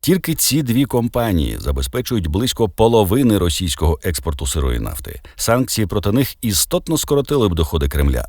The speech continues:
а на тлі тривалого падіння економіки це значно ускладнило б фінансування війни. Друге.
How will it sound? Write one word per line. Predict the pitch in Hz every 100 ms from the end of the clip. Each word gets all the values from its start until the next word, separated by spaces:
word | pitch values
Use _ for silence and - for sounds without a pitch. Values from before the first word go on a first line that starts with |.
| -
а | 82
на | 85
тлі | 85 98
тривалого | 82 73 71 57 -
падіння | - 71 69 64
економіки | 73 160 214 190 170 - -
це | - 170
значно | 104 165 202 - 170
ускладнило | - 151 - 123 98 90 123 160 180
б |
фінансування | - 120 110 - 90 80 85 82
війни. | 73 65 50 - - - _ _ _ _ _
Друге. | - 196 139 143